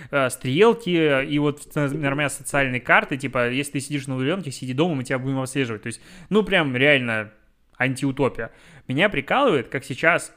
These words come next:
сми, э, ну, ну, типа, мэр Москвы Собянин, а, обязал в своем указе все это дело. Ну, блин. Ну, это ж пос-, ну, как бы, почему? Это ж не мэр вроде делает. Ну, хотя, может, мэр.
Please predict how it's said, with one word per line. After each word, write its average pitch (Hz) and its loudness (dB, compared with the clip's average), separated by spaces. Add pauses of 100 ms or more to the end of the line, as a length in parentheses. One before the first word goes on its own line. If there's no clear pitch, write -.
сми, 175 -4 (380)
э, 135 -4
ну, 170 -6 (360)
ну, 190 -6
типа, 131 -2
мэр 180 0
Москвы 156 -4
Собянин, 160 -2
а, 147 -4
обязал 131 0
в - -6
своем 139 -2
указе 160 0 (300)
все 151 -2
это 156 -4
дело. 135 0
Ну, 156 -4
блин. 143 -4 (1300)
Ну, 143 -2
это 156 -10
ж - -12
пос-, 143 -6
ну, 170 -4
как 151 -4
бы, 135 -4
почему? 170 -6
Это 156 -10
ж 147 -14
не 139 -4
мэр 170 0
вроде 120 -4
делает. 117 -4 (320)
Ну, 147 -4 (200)
хотя, 139 -2
может, 135 -8
мэр. 107 -8